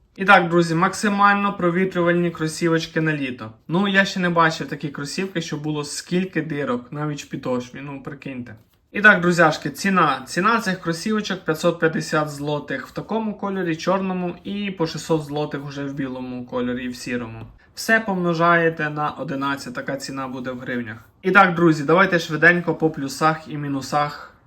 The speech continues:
цих кросівочок. Перший плюс — їхній зовнішній вигляд. Ну, погодьтесь, виглядають вони неординарно, прикольно,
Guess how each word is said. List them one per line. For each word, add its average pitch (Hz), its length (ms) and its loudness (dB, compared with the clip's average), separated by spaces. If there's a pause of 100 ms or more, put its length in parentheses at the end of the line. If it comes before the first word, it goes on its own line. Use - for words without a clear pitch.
цих - 280 -6
кросівочок. 139 600 -6 (240)
Перший 202 340 4
плюс — 175 320 -2
їхній 170 320 0
зовнішній 151 480 -4
вигляд. 123 460 -6 (340)
Ну, 196 300 -2
погодьтесь, 175 500 2
виглядають 147 520 -2
вони 143 340 -6
неординарно, 156 920 2
прикольно, 165 840 2